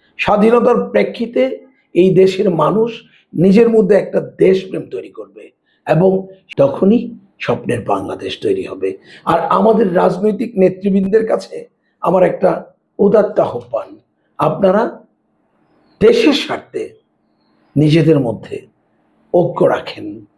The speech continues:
যে ঐক্যটা দেশকে শক্তিশালী করবে। আপনার দেশ আগে, তারপরে আপনার দল, তারপরে আপনার অন্য স্বার্থগুলো। তো দেশকে যদি আপনি সবার শেষে দিয়ে দেন, তাহলে দেখা যাবে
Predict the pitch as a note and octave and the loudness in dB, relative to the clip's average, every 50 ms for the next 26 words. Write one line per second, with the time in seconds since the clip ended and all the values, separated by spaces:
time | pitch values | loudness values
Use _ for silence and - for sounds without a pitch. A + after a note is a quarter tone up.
0 | _ _ _ _ _ - A#2+ C#3 F#3 F#3+ F#3+ F#3 G#3+ G#3+ G3 - B3 B3+ B3 C4 | _ _ _ _ _ -6 0 2 2 4 4 2 2 2 2 2 2 2 2 2
1 | C#4+ D4+ - - - - _ _ _ _ _ - A#2 D3 D#3+ D#3 - - F#3+ F#3 | 0 -2 -2 -8 -14 -20 _ _ _ _ _ -6 0 0 0 0 0 0 0 0
2 | F#3+ - F3+ - - - D3+ - - - C#3+ D3 - - G2+ F#2 - - G2 - | 0 -2 -6 -10 -6 -8 -8 -6 -6 -8 -10 -10 -10 -12 -14 -14 -14 -16 -16 -18
3 | - _ _ _ _ _ _ _ _ _ _ - - F3 F#3+ F#3+ - A#3+ A#3 A3+ | -18 _ _ _ _ _ _ _ _ _ _ -8 -2 -2 0 0 2 2 0 0
4 | A#3 - - - - - A2+ E3 F#3 G#3 A#3 A#3+ - - - - - _ _ - | 0 -6 -10 -16 -18 -4 0 4 4 6 4 4 0 -4 -10 -14 -20 _ _ -4
5 | D3+ D3 C3 B2 C3+ - - - - - - _ _ _ _ _ _ _ _ _ | -2 -2 -2 -2 -4 -8 -8 -12 -16 -20 -20 _ _ _ _ _ _ _ _ _
6 | _ _ _ F3 D#3 D#3 D3 - - E3+ F3 E3 F3 G3+ - - - - - _ | _ _ _ -2 0 0 -2 -2 0 2 2 4 4 2 2 0 -4 -14 -20 _
7 | _ - D3 - - C3+ A#2+ B2 B2+ A#2+ A#2 G#2 G2 F#2 F#2+ F#2+ - D2+ _ _ | _ -8 -8 -2 0 0 0 0 0 0 0 0 0 -2 -6 -8 -12 -16 _ _
8 | _ _ _ _ _ _ _ _ _ _ _ _ - G#3 A3+ A3+ G#3+ - - - | _ _ _ _ _ _ _ _ _ _ _ _ -2 0 0 0 -2 -4 -2 0
9 | G#3 G#3 A3+ B3 B3+ G#3+ D#3 - - - E3 D3+ D3 D3 C#3+ C#3+ C#3 B2+ - - | 2 4 4 4 4 2 2 -2 -4 -2 0 0 2 0 0 -2 -4 -6 -6 -8
10 | - - - _ - G2 F#2+ F#2+ F#2+ F#2+ G2+ G#2+ _ _ _ _ _ _ _ _ | -12 -14 -14 _ -18 -16 -14 -14 -14 -14 -18 -20 _ _ _ _ _ _ _ _
11 | A#2+ A#2 G2 C#3+ D#3 - - - - F#3 D#3+ F#3 F#3 G3+ G3 E3+ - - - A#3 | -6 -2 2 2 2 2 0 0 0 0 2 2 2 2 2 2 2 0 -2 -4
12 | - - - _ _ _ - F3+ E3 F#3+ F3 - - G3 G#3 G#3 - G#3+ F#3+ - | -4 -6 -14 _ _ _ -2 0 0 0 0 0 0 0 0 0 -2 -2 0 0
13 | F3+ D3+ C3+ A#2+ A#2 - - - - _ _ _ _ _ _ _ - - B3+ B3+ | 0 2 0 -2 -2 -2 -6 -12 -20 _ _ _ _ _ _ _ 0 2 2 4
14 | G#3 A3+ A3+ - G#3+ G#3 A#3+ A#3 G#3+ A#3 A3 A3 - - | 4 2 2 2 0 0 0 2 4 4 2 2 -2 -6